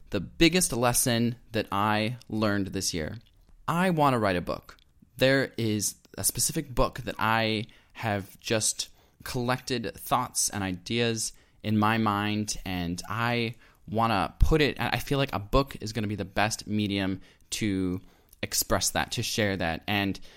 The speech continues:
i-, if it's just for me, then I'll be happy to, <laughs> to get it out of my head and to have it on paper. And if just my closest friends read it, then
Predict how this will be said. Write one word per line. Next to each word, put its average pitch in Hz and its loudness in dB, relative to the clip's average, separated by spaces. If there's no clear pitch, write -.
i-, - -8
if 123 -6
it's 123 -2
just - 0
for 143 0
me, 156 0
then 107 -2
I'll 113 2
be 107 -2
happy 107 -4
to, - -6
<laughs> 143 -16
to - -4
get 147 6
it 127 4
out 120 8
of 107 0
my 104 2
head 110 0
and 107 -4
to 110 0
have 117 2
it 107 -2
on 98 -2
paper. 120 -2
And 104 -2
if - -6
just 113 0
my 90 0
closest - 0
friends 131 0
read 131 0
it, 143 -4
then 107 0